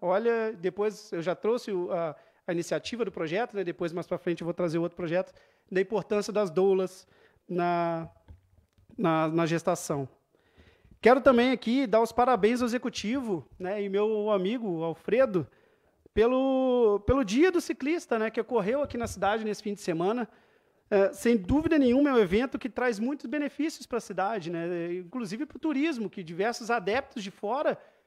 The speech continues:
ge-, bastante gente de fora, né, vai vir aqui realmente pra prestigi-, prestigiar esse evento.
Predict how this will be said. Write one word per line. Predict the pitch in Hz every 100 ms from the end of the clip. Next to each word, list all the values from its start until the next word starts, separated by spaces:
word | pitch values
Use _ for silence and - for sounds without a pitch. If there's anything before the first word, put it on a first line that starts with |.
| _ _ - 170 _ _ _ 415 - 381
ge-, | 165 196
bastante | 196 - 247 254
gente | 240 262 220
de |
fora, | 214 208 254 285
né, | 262
vai | 226 196
vir | 180 320
aqui | 311 247 285
realmente | 254 285 294 294
pra | 277
prestigi-, | 277 294 - 277 226 269 _
prestigiar | 262 294 - 294 254 269 320
esse | 302 240
evento. | 190 185 180 -